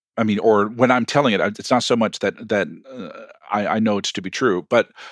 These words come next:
I do know that other people are doubting it. I do know that this, this very possibility might at least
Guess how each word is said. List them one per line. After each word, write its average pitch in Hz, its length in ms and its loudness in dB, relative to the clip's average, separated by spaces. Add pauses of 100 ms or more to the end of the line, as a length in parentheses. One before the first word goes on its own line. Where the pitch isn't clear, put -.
(140)
I 120 100 2
do 151 280 2
know 170 140 6
that 143 100 4
other 131 200 4
people 127 300 2
are 101 220 2
doubting 87 360 0
it. - 280 -16 (240)
I 110 140 0
do 147 340 0
know 139 220 4
that 107 160 2
this, - 420 0
this 113 300 -2
very 120 280 2
possibility 104 680 0
might 98 340 0
at 92 140 -8
least 98 400 -6